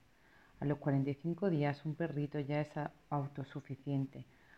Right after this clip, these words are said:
al contrario que muchos humanos que no lo son jamás, pero esa es mi opinión. Mi idea era que mis bebés de casa se fuesen a sus hogares,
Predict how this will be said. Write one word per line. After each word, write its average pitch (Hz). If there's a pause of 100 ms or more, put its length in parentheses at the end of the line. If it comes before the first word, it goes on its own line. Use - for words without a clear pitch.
(120)
al 151
contrario 151
que 180
muchos 160
humanos 151
que 135
no 135
lo 139
son 139
jamás, 123 (160)
pero 135
esa 139
es 147
mi 156
opinión. 117 (720)
Mi 139
idea 147 (400)
era 160
que 165
mis 147
bebés 139
de 123
casa 143
se 139
fuesen 147
a 165
sus 143
hogares, 120